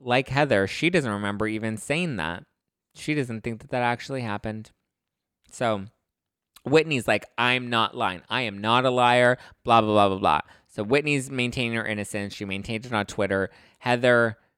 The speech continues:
and Angie and Meredith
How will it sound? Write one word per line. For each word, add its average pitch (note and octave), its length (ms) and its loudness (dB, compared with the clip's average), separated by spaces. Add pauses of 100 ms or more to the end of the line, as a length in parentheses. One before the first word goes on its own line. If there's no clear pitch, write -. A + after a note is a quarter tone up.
(320)
and F#2+ 480 -4 (180)
Angie A2+ 640 -2
and G2+ 220 -6
Meredith G#2+ 720 2